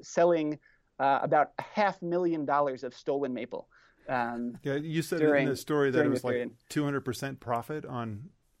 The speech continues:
Speaker 2: some, some huge
Speaker 1: Right.
Speaker 2: percentage. Yeah.
Speaker 1: Yeah, he's making, he's making a two hundred percent profit on this stuff. You know, I mean, basically what he does is, you know, he's kind of a middleman, right? They, they bring in, they bring in the wood. He kind of scans it for defects,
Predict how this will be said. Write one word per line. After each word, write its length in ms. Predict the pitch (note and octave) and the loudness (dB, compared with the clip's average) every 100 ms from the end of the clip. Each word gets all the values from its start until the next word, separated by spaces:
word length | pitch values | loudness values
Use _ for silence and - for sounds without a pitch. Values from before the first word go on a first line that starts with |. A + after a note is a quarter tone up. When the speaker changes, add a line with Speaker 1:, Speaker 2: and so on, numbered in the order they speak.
| _ | _
Speaker 2:
some, 280 | - - C3 | -14 -12 -10
some 200 | - C3 | -8 0
huge 100 | D3+ | 4
Speaker 1:
Right. 240 | D#3+ B2+ | 4 4
Speaker 2:
percentage. 600 | - B2 - A#2 G2+ F#2 - F3 | 0 -4 -2 -4 -6 -10 -18 -10
Yeah. 240 | A2 G2 - - _ _ | -8 -8 -12 -20 _ _
Speaker 1:
Yeah, 300 | C#3+ D#3 D#3+ | -2 2 2
he's 180 | B2 C#3+ | 0 -4
making, 260 | E3+ E3+ E3+ | -2 -2 -2
he's 100 | D#3+ | 0
making 200 | E3+ C#3 | -2 -2
a 40 | |
two 240 | - - | -6 -2
hundred 240 | G#3 F3+ F3 | 0 0 -2
percent 320 | E3+ F#3 D3 | -2 -2 0
profit 260 | D#3+ D3+ C#3 | 2 2 0
on 60 | |
this 100 | B2+ | -6
stuff. 200 | - A#2 | -4 -2
You 60 | F#3+ | 2
know, 40 | |
I 140 | F#3+ G#3+ | 2 2
mean, 100 | G#3+ | 2
basically 300 | A3+ G3+ F3+ | 2 2 2
what 140 | F3 | 2
he 100 | F3+ | 2
does 240 | F3 A3 | 2 2
is, 120 | D3 C#3+ | 2 -4
you 140 | D#3+ | -4
know, 60 | C#3+ | -2
he's 140 | D#3 | 0
kind 120 | F#3 | 0
of 60 | D#3 | 0
a 40 | |
middleman, 440 | C#3+ D3 C3 B2+ B2+ | 4 2 2 -2 -2
right? 140 | B2+ | 0
They, 140 | C3 B2+ | 0 0
they 180 | C#3+ | 0
bring 240 | C#3+ D#3 D3 | 2 2 4
in, 240 | C#3+ C#3 - - _ _ _ | 2 0 -4 -20 _ _ _
they 120 | - E3+ | 2 4
bring 220 | F3+ E3 | 6 4
in 80 | D3 | 4
the 80 | |
wood. 360 | C#3+ D#3+ E3+ E3+ - _ _ | 4 4 4 0 -10 _ _
He 160 | F3 E3+ | -4 -4
kind 220 | - E3 | 0 0
of 140 | C#3 - | 0 -4
scans 500 | - - E3+ D3+ D3 | -16 -4 0 2 2
it 120 | C#3+ | 2
for 140 | - C3+ | 0 -4
defects, 920 | C3 E3+ E3 F#3 E3 E3 - - - | 0 0 2 2 2 0 -10 -16 -14